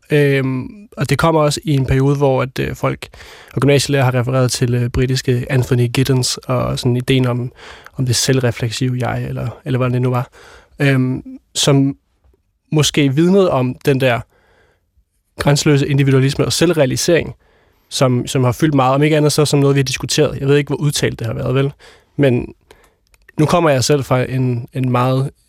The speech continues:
lille by, øh, føles det som. Det er jo faktisk den sjette største i Danmark, men det kan man ikke mærke. Det er nemlig Randers. Øh, og jeg har tit følt mig i min egen lille verden som, som, <laughs> som sådan en lykkepær,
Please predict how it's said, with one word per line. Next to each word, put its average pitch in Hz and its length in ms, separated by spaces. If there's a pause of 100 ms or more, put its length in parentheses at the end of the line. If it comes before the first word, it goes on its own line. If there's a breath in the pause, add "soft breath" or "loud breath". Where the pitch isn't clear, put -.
lille 131 260
by, 143 300 (100)
øh, 127 520 (180)
føles 139 260
det 131 140
som. 120 220
Det 131 100
er 139 40
jo 139 60
faktisk 127 260
den 123 80
sjette 135 240
største 131 240
i - 20
Danmark, 127 320
men 131 80
det 131 80
kan 135 100
man 127 80
ikke 127 140
mærke. 127 340
Det - 80
er 131 40
nemlig 127 280
Randers. 135 400 (600 soft breath)
Øh, 139 220
og 139 100
jeg 135 100
har 127 80
tit 165 220
følt 185 280
mig 120 160 (160)
i 143 60
min 135 120
egen 135 200
lille 143 280
verden 131 300
som, 123 340 (480 soft breath)
som, 139 160 (140)
<laughs> - 120
som 135 160
sådan 139 120
en 135 60
lykkepær, 143 540